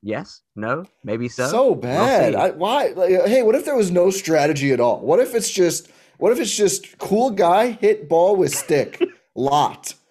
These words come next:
Speaker 2: And start every inning, bases loaded, and there's forty outs, and it's just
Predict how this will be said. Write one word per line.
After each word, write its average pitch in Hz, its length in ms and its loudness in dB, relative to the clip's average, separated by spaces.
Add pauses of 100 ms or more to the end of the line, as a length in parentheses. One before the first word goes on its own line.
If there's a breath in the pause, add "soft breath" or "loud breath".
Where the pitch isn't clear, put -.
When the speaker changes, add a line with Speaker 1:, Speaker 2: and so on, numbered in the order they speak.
(140)
Speaker 2:
And 131 80 -12
start 269 260 2
every 196 340 2
inning, 180 320 2
bases 180 360 0
loaded, 135 580 2
and 131 340 0
there's 127 240 0
forty 180 340 2
outs, 120 540 0
and 127 140 0
it's 131 120 -6
just - 360 -4